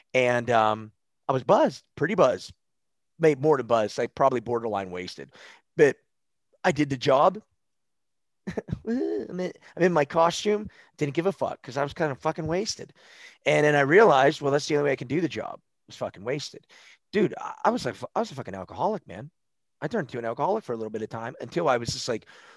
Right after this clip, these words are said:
"What the fuck am I doing?" This same kind of thing, this same kind of what happened today. And I would get in my car, man, and I would, you know, get in my car, seatbelt on, <clears throat> just in here. "Fuck!"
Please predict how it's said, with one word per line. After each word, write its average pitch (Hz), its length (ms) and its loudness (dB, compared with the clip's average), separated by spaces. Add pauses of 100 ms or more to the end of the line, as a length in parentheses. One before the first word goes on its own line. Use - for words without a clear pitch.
(120)
"What 147 320 4
the 202 60 0
fuck 175 300 0
am 131 100 -4
I 98 120 -4
doing?" - 400 -2 (300)
This 202 240 4
same 175 300 0
kind 127 240 0
of 107 80 -12
thing, 143 280 -2
this 131 140 -10
same 135 180 -4
kind 127 180 -2
of 113 60 -8
what 117 120 -2
happened 123 260 0
today. 120 340 -2 (580)
And 180 260 6 (100)
I 180 160 6
would 226 160 2
get 196 180 2
in 214 80 -4
my 165 200 2
car, 180 380 2
man, 110 340 -8 (1080)
and 143 140 -2
I 135 80 2
would, 127 260 -4
you 165 80 -4
know, 117 120 -4
get 135 140 -8
in 143 60 -14
my 139 80 -6
car, 110 340 -8 (1000)
seatbelt 165 400 -14
on, 156 200 -10 (220)
<clears throat> - 120 -18 (840)
just - 240 -20
in 160 100 -16
here. 120 220 -18 (2500)
"Fuck!" - 760 10